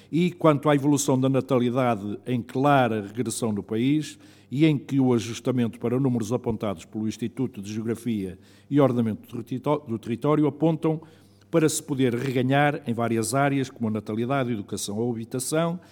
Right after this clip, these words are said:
números bem mais ajustados à evolução demográfica, de dois mil eleitores para a elevação de povoação a vilas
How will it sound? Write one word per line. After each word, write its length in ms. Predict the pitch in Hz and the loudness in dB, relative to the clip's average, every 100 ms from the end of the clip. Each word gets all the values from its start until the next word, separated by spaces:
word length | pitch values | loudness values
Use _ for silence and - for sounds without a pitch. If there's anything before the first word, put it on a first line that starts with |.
| - - 147 | -20 -8 0
números 300 | 170 156 120 | 4 4 4
bem 140 | 170 | 4
mais 280 | 165 156 135 | 6 4 2
ajustados 640 | 127 104 - 147 139 123 | -4 -6 -4 -2 -2 -2
à 80 | 143 | -2
evolução 420 | 127 135 - 135 | 0 -2 -2 -4
demográfica, 760 | 131 127 113 104 - 98 - 80 - - _ - | -4 -4 -4 -6 -8 -12 -12 -16 -20 -20 _ -4
de 100 | 131 | 2
dois 200 | 139 123 | 4 4
mil 220 | 143 143 | 4 4
eleitores 680 | 143 143 139 147 120 101 - - - - | 4 2 4 4 4 0 -12 -20 -20 -4
para 180 | 139 139 | 2 4
a 20 | |
elevação 500 | 139 127 127 139 123 | 2 0 0 0 0
de 120 | 110 | -4
povoação 560 | - 110 120 131 120 117 | -8 -6 -4 0 0 -2
a 20 | |
vilas 500 | 143 196 202 190 | -2 0 0 -2